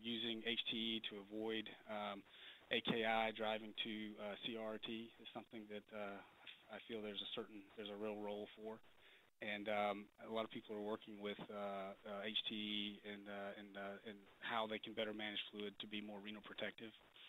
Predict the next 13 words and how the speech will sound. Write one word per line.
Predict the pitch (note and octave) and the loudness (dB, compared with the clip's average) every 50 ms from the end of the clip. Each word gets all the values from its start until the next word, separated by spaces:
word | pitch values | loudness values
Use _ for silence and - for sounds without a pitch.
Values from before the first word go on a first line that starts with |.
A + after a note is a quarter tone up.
| - - - - - - - - - - - | -12 -10 -10 -10 -12 -12 -16 -20 -20 -2 6
Um, | B2 A#2 A#2 A#2 A#2 A2+ A2 A2 A#2 - - - | 8 10 12 12 12 10 8 4 -2 -4 -2 0
uh, | A#2+ A#2+ A#2 A#2 A2+ | 4 6 6 6 8
also, | - C3+ C3+ - - C#3 C3 B2+ A#2+ A#2 A2 - _ | 8 6 6 8 6 6 6 6 4 0 -4 -8 _
uh, | A#2+ A#2 A2+ | -2 -2 4
management | A#2 B2 C3 B2 - A#2 - | 6 6 6 6 4 2 2
strategies | - C#3+ B2+ B2+ B2 B2 A#2+ G#2+ G2+ | 6 8 8 8 8 8 4 2 2
such | C3 A2+ - | 4 2 2
as | A#2 G#2+ | 0 2
massive | A#2+ A#2+ A#2+ A#2 - G#2+ - - - - | 4 4 4 4 2 -6 -8 -8 -6 -4
transfusion | - C3+ A#2 G#2+ - B2 A2+ A2+ G#2 | -2 -2 0 0 0 0 -2 -2 0
protocol. | - A#2 A#2+ A2+ - G#2 G2 F#2+ F#2+ G2 | 0 0 0 0 -2 -4 -4 -2 -4 -4
Like, | G2 | -4
when, | G2+ A#2 A#2+ | -2 0 0